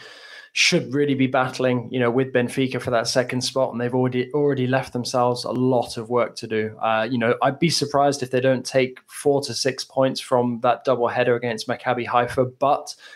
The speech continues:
then again, you know, I'm not surprised when Juve play poorly because I just think that, you know, they lack so much under Allegri at the moment. It's very, very difficult to, to feel too positive about them.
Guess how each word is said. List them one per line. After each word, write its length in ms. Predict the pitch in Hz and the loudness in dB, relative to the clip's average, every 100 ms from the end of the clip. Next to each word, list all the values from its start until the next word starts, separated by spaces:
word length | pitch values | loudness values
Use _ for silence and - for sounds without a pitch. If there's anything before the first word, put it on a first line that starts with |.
| - | -6
then 200 | 143 160 | 0 4
again, 440 | 151 139 131 143 143 - - - - _ _ _ | 4 4 4 2 -2 -12 -20 -20 -20 _ _ _
you 120 | 160 | -2
know, 120 | 143 135 | 0 2
I'm 180 | 139 | 0
not 160 | 160 156 | 0 -2
surprised 460 | - 139 135 135 135 | -4 -2 -2 0 0
when 160 | 135 | 0
Juve 320 | 131 131 131 | 0 0 0
play 180 | 127 127 | 0 -2
poorly 360 | 123 135 135 135 | -2 0 0 0
because 280 | 131 131 127 | -2 -4 -6
I 60 | |
just 260 | 120 123 - | -4 -6 -2
think 220 | 135 127 | -2 0
that, 140 | 127 120 _ _ _ | -4 -4 _ _ _
you 80 | 139 | -6
know, 100 | 131 | -4
they 160 | 127 | 0
lack 320 | 127 139 143 - | 0 2 0 -2
so 320 | - 135 131 | -2 0 2
much 300 | 123 127 131 | 2 0 0
under 240 | 117 117 | 0 2
Allegri 340 | 113 117 110 110 | 2 0 0 -2
at 80 | |
the 80 | 98 | 0
moment. 320 | 117 113 110 | 0 0 -2
It's 100 | 98 | -6
very, 380 | 113 - 123 127 | -6 0 4 4
very 200 | 120 117 | 4 2
difficult 460 | 117 - - 113 110 | 0 -4 -6 -6 -6
to, 200 | - 110 | -4 -6
to 140 | 110 | -6
feel 260 | 107 - 107 | -12 -4 -2
too 240 | - - | -2 -6
positive 420 | 113 113 104 - 110 | -4 -2 -4 -8 -4
about 280 | 107 107 | 0 0
them. 180 | 95 107 | 0 -10